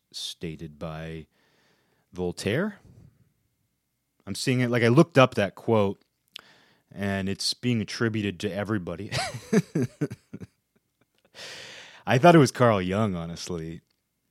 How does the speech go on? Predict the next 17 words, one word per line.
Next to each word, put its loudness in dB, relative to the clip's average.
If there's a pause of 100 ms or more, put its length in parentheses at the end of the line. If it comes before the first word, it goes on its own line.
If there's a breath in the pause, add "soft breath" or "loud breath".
(200)
It's -10
one 0
of 2
those 0
quotes, -2
though, -2
that -6
seems -6
to -6
have -10 (960)
many 6 (200)
different -2
sources, -4
which -10
is -4
even 2
better. -4